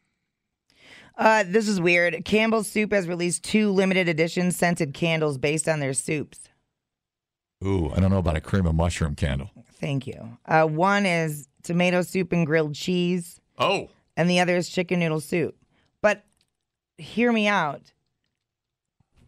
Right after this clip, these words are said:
Speaker 1: Do
Speaker 2: Hear-
Speaker 1: you want your place to smell like soup?
Speaker 2: Hear her now.
Speaker 1: Like, that's a weird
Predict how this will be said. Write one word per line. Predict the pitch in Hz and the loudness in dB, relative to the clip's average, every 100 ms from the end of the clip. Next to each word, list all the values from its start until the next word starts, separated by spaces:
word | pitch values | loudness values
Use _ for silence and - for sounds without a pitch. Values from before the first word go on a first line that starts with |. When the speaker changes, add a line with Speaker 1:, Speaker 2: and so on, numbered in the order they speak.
| _ _ _ - | _ _ _ -10
Speaker 1:
Do | 170 | -2
Speaker 2:
Hear- | 208 | 2
Speaker 1:
you | 240 240 | 4 4
want | 247 254 | 2 2
your | 226 240 | 0 -2
place | 208 220 220 220 - | 0 0 0 -2 -8
to | 196 | -8
smell | - 202 208 | -2 2 2
like | 202 196 190 | 2 0 -2
soup? | - - 175 240 - - | -8 -4 0 -2 -4 -4
Speaker 2:
Hear | 110 143 139 | 0 2 4
her | 135 135 | 2 2
now. | 135 139 127 - - _ _ _ _ _ _ _ _ _ _ _ _ _ _ _ _ | 0 0 -2 -6 -20 _ _ _ _ _ _ _ _ _ _ _ _ _ _ _ _
Speaker 1:
Like, | 196 180 - | -4 -2 0
that's | 208 202 | 0 0
a | 214 | -4
weird | 185 185 190 185 180 175 | 0 0 2 0 -2 -4